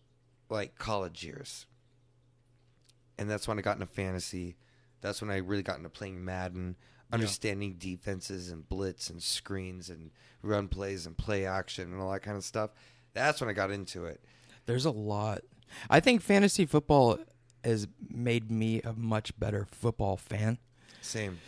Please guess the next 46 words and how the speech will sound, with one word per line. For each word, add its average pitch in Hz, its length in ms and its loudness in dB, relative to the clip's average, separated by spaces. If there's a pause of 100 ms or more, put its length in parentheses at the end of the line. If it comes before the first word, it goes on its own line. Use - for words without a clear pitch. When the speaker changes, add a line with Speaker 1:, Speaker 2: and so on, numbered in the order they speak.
(140)
Speaker 1:
I'm 123 100 2
a 143 60 6
fan 147 240 8
of 127 100 -2
players, 117 400 -2
too, 113 220 -6
now, 95 180 -4
Speaker 2:
Yeah. 117 120 6
Speaker 1:
more 107 80 4
than 92 80 -8
teams. 92 520 -8 (1200)
Speaker 2:
Yeah, 107 160 4
as 110 160 4
opposed 117 280 2
to 113 60 -6
just 110 280 2
rooting 113 240 4
for 107 300 6 (220)
one 113 220 2
team. 113 260 2
You're 117 100 6
rooting 120 260 6
for, 110 280 4 (300)
you're 120 120 2
rooting 131 180 2
for 120 100 0
situations. 117 1000 4
You're 110 140 -2
rooting 113 260 2
for 110 400 6
Speaker 1:
Exactly. 92 340 -8
Speaker 2:
specific 120 540 2
players. 113 500 4 (260)
You're 143 100 12
rooting 156 200 12
for 143 200 6
the 127 120 6
quarterback 131 580 6
to 123 80 2
throw 117 460 6
instead 117 300 4
of 107 160 2
run, 113 380 6
and, 117 140 -2
<laughs> 135 140 0
like, 214 160 8